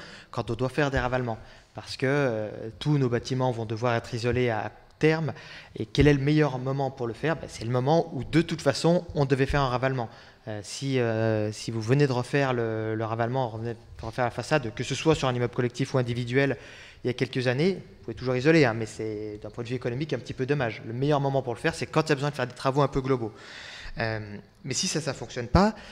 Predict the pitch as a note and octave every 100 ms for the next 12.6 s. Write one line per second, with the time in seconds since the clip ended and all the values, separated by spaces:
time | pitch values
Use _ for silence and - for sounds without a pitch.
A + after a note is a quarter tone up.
0 | - - - B2 C#3 E3 D#3 G#3+ G3 C3+
1 | C#3+ C3 - C3 - - C3+ C#3 C#3 A#2+
2 | A2+ A2 G#2+ G#2+ G#2 A#2+ - A#2+ C#3 C3
3 | - C3+ A#2+ A2+ A#2 - C3+ C3 - C3
4 | B2 A#2+ G#3+ - - A2+ C#3+ C3 - A#2+
5 | - A2+ C#3 C3+ A#2 A2+ G#2+ G#2+ - -
6 | - A#2+ C#3 C3 A#2+ A#2 B2+ A#2+ B2 B2
7 | A#2+ - B2 B2 F3 D#3+ B2+ A#2+ A#2 A2+
8 | D#3+ C#3 A2 G#2 G#2 G2+ G2+ - B2 B2
9 | D3 F#3 - - - - - - D3 D#3
10 | C3 A#2+ A2+ C3+ C#3 C#3 C3 A#2+ A#2+ D3+
11 | D3 A#2+ A#2 A2+ A2 A2 A2 G#2+ A#2+ -
12 | C#3 - C3+ C3 A2+